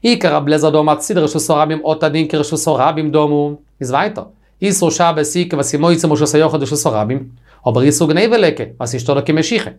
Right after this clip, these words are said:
עיקר רבנן דאמר צידי רשות הרבים, לאו כרשות הרבים דאמר, עס האט דאן פון דער כרמליס. איז איסור גניבה איקה, ווייל ער טאקע מושך צו רשות, וואס ער מאכט דארט מושך זיין. אבער איסור שבת לקה.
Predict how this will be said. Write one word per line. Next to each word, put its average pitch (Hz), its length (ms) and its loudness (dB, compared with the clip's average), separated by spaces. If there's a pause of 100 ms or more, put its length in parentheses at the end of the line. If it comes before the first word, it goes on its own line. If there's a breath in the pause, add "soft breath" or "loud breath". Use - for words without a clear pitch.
(400)
עיקר 175 380 0
רבנן 147 340 0
דאמר 151 280 0
צידי 156 220 -2
רשות 147 200 -4
הרבים, 156 220 2
לאו 151 140 4
כרשות 190 200 -4
הרבים 196 220 0
דאמר, 196 200 2
עס 135 60 -4
האט 151 80 -6
דאן 156 140 -2
פון 151 100 -6
דער 156 140 -2
כרמליס. 156 760 -2 (380)
איז 151 180 2
איסור 196 360 2
גניבה 151 340 4
איקה, 165 380 0 (920)
ווייל 123 160 0
ער 120 60 -2
טאקע 127 200 0
מושך 143 340 0
צו 147 160 -2
רשות, 135 360 -2
וואס 120 240 -4
ער 139 60 0
מאכט 147 100 4
דארט 147 120 0
מושך 202 300 2
זיין. 120 220 -2 (460 loud breath)
אבער 151 160 2
איסור 170 260 0
שבת 214 440 0
לקה. 165 220 -2